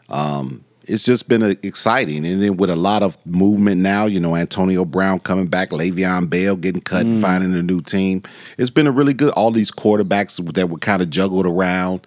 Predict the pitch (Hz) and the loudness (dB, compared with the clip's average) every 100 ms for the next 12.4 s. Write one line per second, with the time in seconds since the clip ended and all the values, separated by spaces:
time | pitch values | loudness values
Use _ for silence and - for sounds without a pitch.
0 | - - - - 143 - 196 170 165 165 | -18 -20 -10 -4 0 2 4 4 4 2
1 | 160 - - 76 80 95 - _ - 117 | 0 -4 -2 -2 0 -2 -6 _ -2 2
2 | 175 - 160 208 381 320 - 180 170 - | 2 0 -2 0 2 2 2 2 0 0
3 | 143 147 90 80 - _ _ - - - | 0 0 0 -6 -14 _ _ -20 -20 -12
4 | 101 101 98 107 113 95 95 104 - 139 | -6 -4 -4 -2 -2 -2 -2 -2 -2 0
5 | 135 131 131 131 90 - 135 139 139 135 | 2 4 2 -2 -6 0 2 4 2 0
6 | 131 120 98 101 110 110 107 107 101 - | 0 -2 -2 0 0 0 -2 -2 -6 -2
7 | 120 113 110 - 127 127 127 123 110 92 | 0 2 0 -2 0 2 2 2 0 -4
8 | 90 95 - - - _ - 92 92 71 | -6 -8 -16 -20 -20 _ -8 -4 -4 -4
9 | 50 - 110 113 135 151 143 156 170 120 | -6 -2 2 4 4 2 2 4 4 2
10 | 95 101 110 113 113 107 - 127 120 117 | 0 0 0 -2 -2 -2 -2 0 2 2
11 | 120 - 120 117 104 107 123 113 110 - | 0 0 0 0 0 -2 -2 -2 -4 -4
12 | 104 104 - - | -4 -6 -8 -14